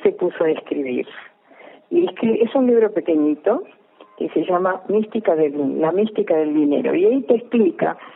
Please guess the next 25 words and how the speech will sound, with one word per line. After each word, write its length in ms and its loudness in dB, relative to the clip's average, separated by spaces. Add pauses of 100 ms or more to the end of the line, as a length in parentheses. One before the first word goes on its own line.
(240)
que 220 4
el 120 0
dinero 600 2 (380)
no 360 -2
tiene 360 2
que 160 0 (100)
ser, 360 0 (1040)
ah, 680 0 (280)
el 260 0
fin 320 2
de 120 0
la 120 0
vida 260 2
de 160 0
uno, 280 0 (100)
sino 280 0
un 460 0
medio. 640 0 (380)
Y 120 -4
que 160 0
todos 500 -2
somos 380 0
administradores. 1160 0 (360)
Y 100 -2
que 140 2